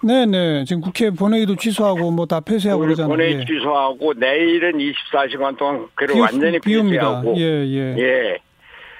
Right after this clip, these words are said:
Speaker 2: 그런데 이런 상태인데 과연 앞으로 오십 일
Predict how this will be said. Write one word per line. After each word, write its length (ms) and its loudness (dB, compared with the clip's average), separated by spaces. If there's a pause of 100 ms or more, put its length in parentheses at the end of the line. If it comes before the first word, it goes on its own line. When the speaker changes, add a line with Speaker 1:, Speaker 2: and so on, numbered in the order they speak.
(180)
Speaker 2:
그런데 360 0
이런 640 -2
상태인데 880 -4
과연 640 -4 (840)
앞으로 380 -2
오십 520 -2
일 440 0